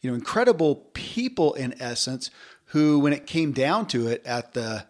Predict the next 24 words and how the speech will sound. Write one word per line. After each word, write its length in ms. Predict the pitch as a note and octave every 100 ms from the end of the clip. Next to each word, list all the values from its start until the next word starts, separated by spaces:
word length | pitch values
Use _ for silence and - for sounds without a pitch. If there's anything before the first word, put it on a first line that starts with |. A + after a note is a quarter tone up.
| _ _
restaurant 680 | - B2+ A#2 - A#2+ A#2 C#3 -
or 460 | B2 A#2 A#2 A2+
in 280 | - A#2+ A#2
the 140 | A2+
hotel 460 | G#2+ B2 A#2+ B2 B2+
or 180 | C3 A2+
whatever, 420 | A2 B2+ A#2+ A#2 - - _ B2
didn't 400 | G#2 A3 B3 G#3
treat 320 | - B2+ A#2 A2+
those 180 | A2+
insignificant 640 | A#2 A#2 A#2 A2+ G#2+ - G2+
people 340 | A2 G#2 G#2+
well, 360 | G2+ G#2 A2 -
or, 420 | - D#4 A3 G#3+ - - _ _ _ _ _
and 240 | G#3 C4+ G#3
or, 400 | D3 C3 D3 -
you 80 | E3
know, 100 | C#3+
people 320 | - D#3+ F3
who, 400 | D3 D#3+ D#3 D#3 -
they 360 | - - - A4+
didn't 180 | G4+
treat 220 | G#3 - E3+
them 180 | C#3